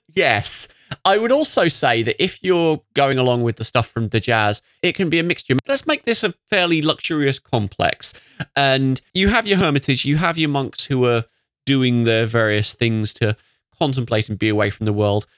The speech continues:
You have some that are practicing hospitality as well. Have this as a place where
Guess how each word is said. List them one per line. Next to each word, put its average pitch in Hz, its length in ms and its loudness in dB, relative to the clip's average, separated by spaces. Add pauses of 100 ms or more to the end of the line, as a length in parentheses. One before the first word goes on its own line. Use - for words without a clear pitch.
(160)
You 175 120 -2
have 214 200 -4
some 208 300 -4
that - 80 -8
are - 100 -14
practicing - 400 -6
hospitality - 840 -4
as - 200 -4
well. 98 360 0 (300)
Have 175 160 0
this 202 180 0
as 190 120 -6
a 185 40 -8
place 156 460 -2
where 135 300 2